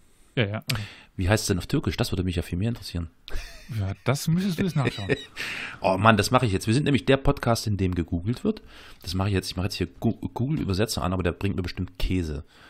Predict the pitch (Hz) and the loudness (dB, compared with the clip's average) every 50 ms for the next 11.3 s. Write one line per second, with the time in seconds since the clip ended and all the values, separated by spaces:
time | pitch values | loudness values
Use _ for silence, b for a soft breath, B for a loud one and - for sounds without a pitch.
0 | B B B B B B - - - 85 87 85 - - - - - - - - | B B B B B B -12 -8 -6 -6 -4 -4 -6 -8 -8 -10 -14 -16 -18 -12
1 | - 101 90 82 92 95 117 135 135 - - 110 104 101 101 98 98 - - - | -10 -8 -6 -4 -2 -2 -2 -2 -4 -4 -4 -2 -2 -2 -2 -4 -6 -8 -16 -20
2 | - _ - _ _ - - 87 87 78 69 71 76 80 82 92 117 127 139 160 | -20 _ -20 _ _ -20 -18 -16 -14 -12 -10 -10 -10 -8 -6 -6 -6 -4 -4 -4
3 | 180 202 233 240 233 - - - _ - 117 110 - - _ _ _ _ - - | -2 -2 -4 -6 -8 -12 -20 -20 _ -4 -4 -4 -4 -10 _ _ _ _ -20 -20
4 | - - - - 123 113 107 101 104 - - - 151 135 - 131 117 104 101 - | -20 -16 -4 -2 -2 0 0 -2 -4 -6 -4 -2 -2 -2 -2 -2 -4 -4 -6 -8
5 | - - 110 - - 104 - - 117 107 110 101 - b b b b b b b | -8 -8 -6 -6 -8 -8 -8 -6 -4 -4 -4 -6 -8 b b b b b b b
6 | b b b b b b b b b b _ _ _ _ _ _ _ _ B B | b b b b b b b b b b _ _ _ _ _ _ _ _ B B
7 | B B B B B - 143 131 - - 98 98 120 147 127 85 - - _ _ | B B B B B 0 2 2 4 4 4 6 8 8 6 6 2 -4 _ _
8 | - - 139 - - 98 85 80 80 80 82 - _ _ _ _ _ _ _ _ | -4 -4 -4 -2 -2 -2 -2 -2 -2 -6 -8 -10 _ _ _ _ _ _ _ _
9 | _ _ _ - - 135 139 - - - - 107 98 87 80 73 71 - _ _ | _ _ _ -6 -2 -2 -2 0 -2 -2 -2 0 0 0 -2 -4 -6 -10 _ _
10 | _ _ _ _ _ _ _ _ _ _ _ _ _ _ _ _ _ - - - | _ _ _ _ _ _ _ _ _ _ _ _ _ _ _ _ _ -10 -8 -6
11 | - - 82 110 113 104 | -2 -2 -2 -2 -4 -6